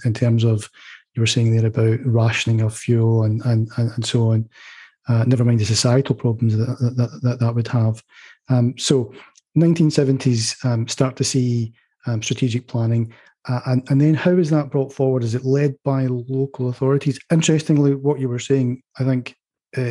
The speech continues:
is of interest to me is it's not just district heating on its own, it, it's reducing the demand through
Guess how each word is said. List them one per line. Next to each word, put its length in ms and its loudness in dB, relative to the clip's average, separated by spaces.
is 100 -2
of 100 0
interest 320 -2
to 60 0
me 120 2
is 120 0
it's 420 -20
not 320 4
just 180 0
district 340 -2
heating 220 0
on 140 2
its 120 -4
own, 140 2
it, 420 -2
it's 120 -2
reducing 480 2
the 80 2
demand 420 2
through 380 0